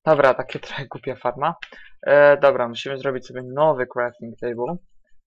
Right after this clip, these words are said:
No niestety. E, dobra. Zróbmy sobie piecyk, ponieważ on się nam przyda i to bardzo.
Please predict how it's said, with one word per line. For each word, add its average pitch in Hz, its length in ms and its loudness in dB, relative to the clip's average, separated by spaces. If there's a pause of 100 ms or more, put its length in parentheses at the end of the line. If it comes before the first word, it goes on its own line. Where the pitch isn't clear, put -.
(140)
No 123 120 -12
niestety. 120 640 -12 (640)
E, 131 440 2
dobra. 131 460 -2 (1600)
Zróbmy 139 420 -12
sobie 127 320 -6
piecyk, 127 840 -8 (100)
ponieważ 120 460 -12
on 127 140 -12
się - 140 -16
nam 117 240 -14
przyda 139 640 -4
i - 120 -18
to 131 140 -8
bardzo. 127 640 -2